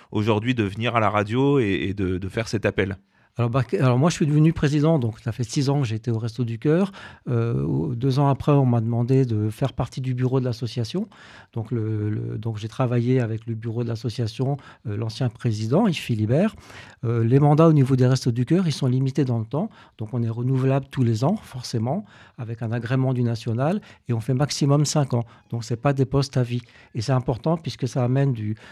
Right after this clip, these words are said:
Speaker 2: de la, de la diversité, du renouvellement et, euh, beaucoup d'animation, quoi, dans le,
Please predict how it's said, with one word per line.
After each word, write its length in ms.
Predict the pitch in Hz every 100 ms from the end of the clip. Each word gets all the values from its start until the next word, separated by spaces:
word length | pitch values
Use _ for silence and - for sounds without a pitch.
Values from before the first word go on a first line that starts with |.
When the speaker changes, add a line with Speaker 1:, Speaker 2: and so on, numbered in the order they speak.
| -
Speaker 2:
de 100 | 120
la, 220 | 117 113 110
de 140 | 117
la 160 | 117 120
diversité, 760 | 123 127 127 - 123 143 143
du 120 | 139
renouvellement 680 | 123 127 123 123 120 123 160 - - -
et, 200 | 123 117
euh, 80 | 113 107 117 127 113
beaucoup 320 | 123 117 110 131
d'animation, 560 | 123 127 127 123 143
quoi, 160 | 120 113
dans 140 | 107
le, 240 | 101 110